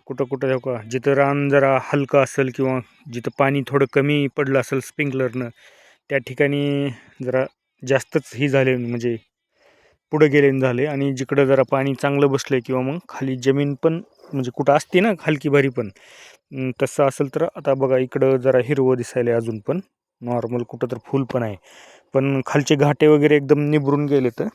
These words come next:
आणि हो का, इकडं तर बघा काही ठिकाणी तर पूर्ण असं पिवळं पडायला चालू झालेलं आहे. तर पूर्ण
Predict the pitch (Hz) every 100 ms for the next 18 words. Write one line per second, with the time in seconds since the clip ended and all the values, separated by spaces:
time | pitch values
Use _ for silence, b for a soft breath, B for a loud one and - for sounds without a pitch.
0 | _ _ _ b b b b _ 123 131
1 | 139 139 120 B 143 123 131 135 147 139
2 | 156 147 147 135 190 - 135 135 139 143
3 | 135 - 135 143 143 147 143 135 131 -
4 | 127 - 151 147 139 156 135 131 151 170
5 | 131 107 98 95 95 B B B B B
6 | - 113 135 131